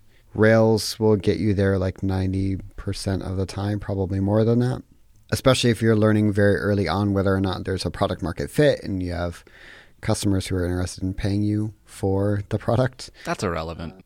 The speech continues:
Speaker 2: We're gonna just have V C come along and save us.
Speaker 1: Shh. Like, Rails seems fine.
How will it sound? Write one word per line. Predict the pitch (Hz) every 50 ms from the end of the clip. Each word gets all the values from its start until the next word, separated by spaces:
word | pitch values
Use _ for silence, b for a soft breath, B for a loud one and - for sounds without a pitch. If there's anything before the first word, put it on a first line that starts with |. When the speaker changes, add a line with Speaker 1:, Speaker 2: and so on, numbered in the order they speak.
| -
Speaker 2:
We're | 127 127
gonna | 135 131
just | 123 120 113
have | 120 95 78
V | 92 90
C | 85 - 87 90
come | - - 82
along | 82 78 80 76 82 78
and | 87 -
save | - - 85 82
us. | 80 90 92 - - - - -
Speaker 1:
Shh. | - - - - - - - - - - - - - - - - - - - - - _ _ _ -
Like, | - 120 -
Rails | 123 135 135 131 120
seems | - 135 123 110 -
fine. | - 151 127 82 65 64 76 98